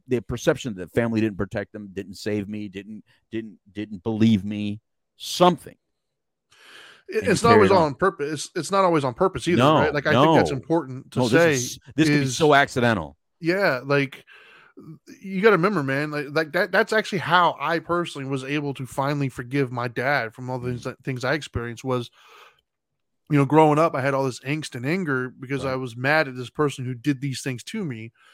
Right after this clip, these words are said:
Speaker 2: because on some level, uh, in my mind, he did it on purpose, right?
Speaker 1: Mm.
Speaker 2: On my, in my mind, on some level, I just wasn't good enough, and so therefore he did these things.
Speaker 1: Mm.
Speaker 2: Um, I had to, uh, as I got older, I had to realize that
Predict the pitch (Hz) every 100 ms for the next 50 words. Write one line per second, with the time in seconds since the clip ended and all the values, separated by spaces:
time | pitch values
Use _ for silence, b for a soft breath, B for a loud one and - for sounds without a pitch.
0 | b b 147 147 143 139 - 190 185 147
1 | 175 143 131 147 - _ _ - 151 151
2 | 127 139 180 135 127 127 147 143 139 151
3 | 175 175 220 220 127 - _ _ _ _
4 | 139 160 147 147 180 175 170 214 202 202
5 | 190 160 - 190 170 175 139 139 131 151
6 | 151 143 147 143 147 143 131 123 127 139
7 | 127 123 139 135 135 131 127 131 123 120
8 | 113 165 117 117 _ _ _ B 76 71
9 | B _ 151 143 139 - 147 170 156 175
10 | 151 147 135 135 - 127 127 131 135 185
11 | 147 127 131 127 139 135 - 139 143 165
12 | 143 131 127 131 135